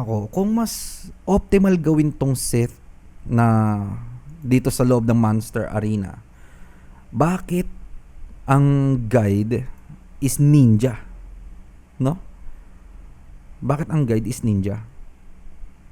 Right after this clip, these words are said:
Hindi ko lang sure. Kasi kung, kung mas malakas to, parang ang nonsense naman kung ninja yung guide.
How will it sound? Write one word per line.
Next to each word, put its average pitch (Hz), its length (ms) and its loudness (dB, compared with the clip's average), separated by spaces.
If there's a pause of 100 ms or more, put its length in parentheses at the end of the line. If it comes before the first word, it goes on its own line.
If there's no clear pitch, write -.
(180)
Hindi 131 160 -2
ko 165 80 2
lang 151 160 4
sure. 110 320 0 (720)
Kasi 202 240 0
kung, 190 560 4 (720)
kung 185 160 4
mas 214 160 -2
malakas 208 400 -4
to, 107 320 -4 (560)
parang 165 320 0
ang 151 240 2
nonsense 143 640 2
naman 113 320 2
kung 120 320 2
ninja 117 320 6
yung 104 160 4
guide. 98 320 -2